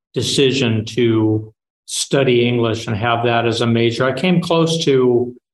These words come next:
a double major in English and, uh, economics, but I just, I was too lazy and too caught up with my soccer practicing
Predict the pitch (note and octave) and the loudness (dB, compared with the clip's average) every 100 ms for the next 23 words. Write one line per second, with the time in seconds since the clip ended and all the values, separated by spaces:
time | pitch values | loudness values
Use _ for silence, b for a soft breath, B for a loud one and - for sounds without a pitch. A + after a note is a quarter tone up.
0 | _ _ - C3 D3 C#3+ C#3 C3 B2+ B2 | _ _ -12 -6 0 2 2 2 2 2
1 | B2+ B2 A#2+ A#2+ A#2+ B2 A#2+ A#2+ - - | 2 2 2 2 0 0 0 0 -2 -8
2 | - C#3 B2+ A#2 A2+ A2+ G#2+ G#2+ G#2+ D3 | -10 -4 0 2 2 2 2 2 2 0
3 | C3+ A#2+ A#2 A#2 A2+ G#2+ A2 - - A#2 | -2 0 0 0 0 -2 -4 -6 -2 0
4 | A2+ A2+ A2 - C3 A#2 - C#3+ A#2+ A#2+ | 0 -2 -4 -4 -4 -6 -2 0 2 2
5 | A#2+ A#2 A2+ A2 A2+ B2+ A#2+ A#2+ - _ | 2 2 0 0 -2 0 0 0 -8 _
6 | _ _ - - C3+ B2+ B2 A#2+ B2 A#2 | _ _ -12 -2 0 2 0 0 0 -2
7 | B2 A2+ - C3 B2 B2 B2 G#2+ - B2+ | -2 -2 0 0 0 0 -2 -4 -4 -2
8 | A2+ - A2+ - B2 A2+ A2+ A2 | -2 -2 -4 -2 -2 -2 -2 -6